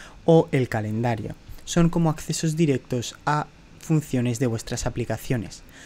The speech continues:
Si queréis añadir nuevos widgets a vuestra pantalla de inicio, os voy a enseñar cómo hacerlo. Antes de nada, deciros que en el link de la descripción tenéis una clase gratuita de uno de nuestros cursos donde enseñamos todo este tipo de contenido, configuraciones y funciones. Bien,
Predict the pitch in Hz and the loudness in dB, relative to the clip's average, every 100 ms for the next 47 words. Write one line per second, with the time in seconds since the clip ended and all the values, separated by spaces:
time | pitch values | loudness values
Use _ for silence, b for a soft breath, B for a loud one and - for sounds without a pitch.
0 | B - 180 185 160 - 151 135 127 120 | B -4 2 4 4 2 2 2 0 0
1 | 120 127 143 139 117 120 120 - 139 131 | 0 0 0 0 0 0 -2 -2 -4 -2
2 | 147 147 147 151 147 143 135 123 - 123 | -2 0 2 4 4 4 2 -2 -2 -4
3 | - 156 143 147 143 147 123 117 - - | 2 4 4 2 0 0 -2 -4 -6 -8
4 | 117 - 120 - - - B B B B | -8 -4 -4 -6 -14 -18 B B B B
5 | - 139 156 160 160 143 143 147 - 120 | -4 0 2 4 4 4 4 2 0 -2
6 | 120 - 127 127 139 143 143 147 156 151 | -2 -2 -2 0 0 2 0 0 -2 -2
7 | - 120 127 139 131 147 139 135 - 139 | -2 -2 -2 -2 -2 -4 -4 -4 -4 -4
8 | 143 147 131 113 117 127 135 147 151 147 | -2 0 -2 -2 -4 -2 0 0 0 0
9 | 156 - 139 127 127 123 147 156 151 156 | -2 0 -4 -2 -2 0 2 2 2 2
10 | 135 120 123 - 151 143 120 120 117 110 | 2 0 -2 2 2 2 -4 -2 -2 -2
11 | 117 110 131 131 127 127 123 - - 151 | -2 -2 0 2 2 0 -2 -8 -4 -2
12 | 139 156 151 147 - 113 117 - - 107 | 2 4 4 2 0 -2 -4 -6 -8 -4
13 | - 117 - - B B B B B 127 | -2 -2 -4 -12 B B B B B -4
14 | 120 | -4